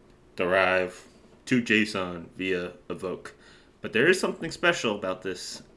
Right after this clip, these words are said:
um, h-, how we've named it and how it's written.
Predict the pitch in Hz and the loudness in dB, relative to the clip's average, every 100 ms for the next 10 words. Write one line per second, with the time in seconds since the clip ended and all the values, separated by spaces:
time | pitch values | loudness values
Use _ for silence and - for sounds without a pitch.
0 | 92 92 - - - _ - - - - | -12 -12 -12 -16 -20 _ -20 -16 -16 -16
1 | - - - - - - - 120 107 - | -20 -20 -20 -8 -6 0 4 6 4 0
2 | - - - 98 107 107 101 80 92 95 | -10 -16 -8 0 2 4 2 0 -2 -2
3 | 82 - - - 98 90 82 | -2 -6 -10 -6 -2 -2 -4